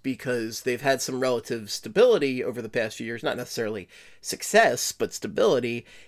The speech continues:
and with Scott Gordon. And they made the shift to Ian LaPerriere this year as head coach, and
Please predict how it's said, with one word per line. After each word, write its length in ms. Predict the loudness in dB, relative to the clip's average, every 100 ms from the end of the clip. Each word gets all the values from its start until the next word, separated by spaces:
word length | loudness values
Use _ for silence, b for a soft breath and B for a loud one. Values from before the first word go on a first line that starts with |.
| b
and 580 | 2 4 2 -2 -4 -8
with 160 | -4 -2
Scott 260 | 4 4 6
Gordon. 340 | 4 4 -2 b b b
And 440 | 0 2 0 -4 -10 _ _ _ _ -10
they 200 | 2 6
made 220 | 8 8 6
the 80 |
shift 440 | -2 4 2 2 -12
to 580 | 0 2 2 -2 -6 -10 -2
Ian 380 | 4 6 6 2 -4
LaPerriere 600 | -4 4 4 6 6 4
this 200 | 2 -2
year 240 | 0 0 -2
as 160 | -2
head 180 | 0 -2
coach, 440 | 0 0 0 -6 b b b 2
and 360 | 2 2 -4